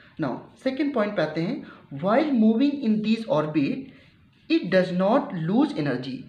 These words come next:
वही बात जो मैंने कही कि electron जब तक in orbit में बना रहेगा, जो first orbit में electron है उसकी एनर्जी, जो first orbit के corresponding जो एनर्जी है वो बनी रहेगी हमेशा। तो electron की एनर्जी कभी कम या ज़्यादा नहीं होगी जब तक कि वो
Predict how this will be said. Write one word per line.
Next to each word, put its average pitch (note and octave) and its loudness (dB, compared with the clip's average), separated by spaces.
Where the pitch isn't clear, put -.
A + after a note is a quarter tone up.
वही F3 -4
बात F3+ 4
जो G3 -4
मैंने G3 -2
कही F#3+ -4
कि C#4 0
electron A3+ 0
जब G#3+ 0
तक C#4+ 2
in B3+ 2
orbit G#3+ 2
में C4 4
बना F3 2
रहेगा, C#3 -2
जो E3 -6
first A#3+ 2
orbit A#3+ 2
में B3+ 2
electron B3+ 2
है C4 0
उसकी G3 -6
एनर्जी, F3 -2
जो D#3+ -4
first C4+ 4
orbit A3+ 0
के A3 -4
corresponding G3+ -2
जो G#3 -4
एनर्जी G3 -2
है C4 2
वो D3 -4
बनी C3+ -2
रहेगी C3+ -6
हमेशा। E3 -6
तो A#3 -4
electron B3 0
की D4 -4
एनर्जी C4 -4
कभी D4+ 4
कम C#4 4
या C4+ 4
ज़्यादा G3 6
नहीं F#3 2
होगी D#3+ -4
जब F3+ -6
तक G3+ -4
कि G#3 -8
वो A3+ -2